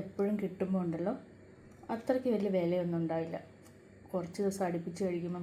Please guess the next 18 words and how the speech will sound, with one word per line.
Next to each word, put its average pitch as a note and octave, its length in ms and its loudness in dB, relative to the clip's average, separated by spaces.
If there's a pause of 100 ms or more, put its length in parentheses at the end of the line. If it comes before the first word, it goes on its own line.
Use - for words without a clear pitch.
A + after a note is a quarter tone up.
ഭയങ്കര F#3+ 540 2 (100)
ബോറിംഗ് E3+ 320 2
ആയിരുന്നു. E3 220 0
പക്ഷേ G3+ 220 -2 (560)
നാട്ടിൽ F#3+ 440 0
നിങ്ങൾ A3 240 4
പുറത്തേക്ക് G3 640 -4
വന്നു G3 220 0
കഴിയുമ്പോൾ F3+ 400 -2
ഇതൊക്കെ F#3+ 380 -2
ഒന്ന് F#3 200 0
കിട്ടുമ്പോൾ E3+ 440 -4
ഉണ്ടല്ലോ, E3 280 -4 (520)
ഒരു G#3 200 -2
സന്തോഷം F#3 540 2
എന്ന് F#3+ 140 0
പറഞ്ഞാൽ F3 260 0
ഭയങ്കര E3 420 -2